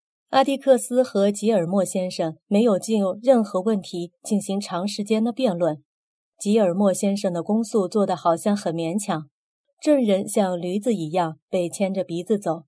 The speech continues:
却很少提出反对。不过阿迪克斯曾告诉过我们，说在泰勒法官的法庭上，那些对证人、证言死搬法律的律师，常常会被法官发出的严厉指令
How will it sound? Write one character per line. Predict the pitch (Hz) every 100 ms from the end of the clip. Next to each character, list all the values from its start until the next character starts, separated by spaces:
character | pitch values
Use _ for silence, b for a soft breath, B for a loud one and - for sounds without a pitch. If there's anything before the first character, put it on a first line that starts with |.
| _ _ _ -
却 | 202
很 | 175 175 202
少 | 202 165
提 | 165 180
出 | 170 180
反 | 175 160 165
对。 | 180 160 _ _ _ _ _ _ _ _ _ _ _ _
不 | 214
过 | 220 214
阿 | 196 220
迪 | 214
克 | 202 233 196
斯 | - 226
曾 | 214 185 175
告 | 214 196
诉 | - 185
过 | 185 170
我 | 170
们， | 170 170 175 _
说 | - 254 254
在 | 247 214 208
泰 | 269 247
勒 | 208
法 | 202 170
官 | 165 190
的 | 190
法 | - 160
庭 | - 175
上， | 175 175 160 _ -
那 | 208
些 | 202 220 214
对 | 214 185
证 | - 247
人、 | 196 180 202 - -
证 | 277 226
言 | 175 175 220
死 | - 165
搬 | 165 208
法 | 214 180
律 | 165 233
的 | 202
律 | 180 175
师， | - 196 202 - _ _
常 | - 226 254
常 | 233 208
会 | 208 226
被 | 202
法 | 175 170 160
官 | 190 190
发 | 202 196
出 | 208 202
的 | 180 185
严 | 190 190
厉 | 240
指 | 202 175
令 | 165 196